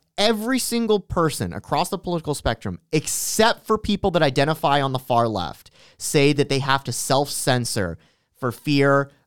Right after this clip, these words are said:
of, of saying something that will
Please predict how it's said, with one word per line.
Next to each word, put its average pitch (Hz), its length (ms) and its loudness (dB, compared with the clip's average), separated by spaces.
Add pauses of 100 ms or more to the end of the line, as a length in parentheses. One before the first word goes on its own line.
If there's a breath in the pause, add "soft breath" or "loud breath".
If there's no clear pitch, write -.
of, 120 460 4
of 117 340 2
saying 156 400 0
something 143 380 0
that 127 180 2
will 110 340 -2